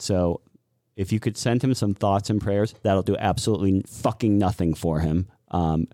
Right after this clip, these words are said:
probably he'd have better luck asking Doctor Scott than getting thoughts and prayers.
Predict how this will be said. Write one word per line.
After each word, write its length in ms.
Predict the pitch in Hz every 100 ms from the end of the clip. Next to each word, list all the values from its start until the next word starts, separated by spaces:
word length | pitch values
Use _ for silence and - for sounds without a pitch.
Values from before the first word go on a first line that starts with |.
| - _ -
probably 680 | - 107 110 110 117 110 101 _ _ _ _ _ _
he'd 220 | 156 127 123
have 180 | 110
better 220 | 113 120 113
luck 240 | 110 107
asking 440 | 110 104 110 - 110
Doctor 320 | 101 98 98
Scott 540 | 92 - 117 104 90 - _
than 200 | 107 107
getting 240 | 101 98
thoughts 320 | - 95 92
and 100 | 98
prayers. 480 | 92 92 71 73 -